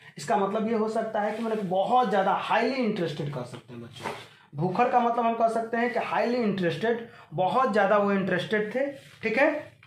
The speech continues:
तो इस तरीके से मतलब कवि की,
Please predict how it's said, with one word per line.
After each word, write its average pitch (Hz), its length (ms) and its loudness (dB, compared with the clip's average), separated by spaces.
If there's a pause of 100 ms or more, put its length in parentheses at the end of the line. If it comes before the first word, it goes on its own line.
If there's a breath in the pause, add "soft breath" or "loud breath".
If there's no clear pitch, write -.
(1900 loud breath)
तो 240 180 2
इस 277 260 0
तरीके 269 340 4
से 269 260 0
मतलब 262 340 2
कवि 220 240 2
की, 262 180 -8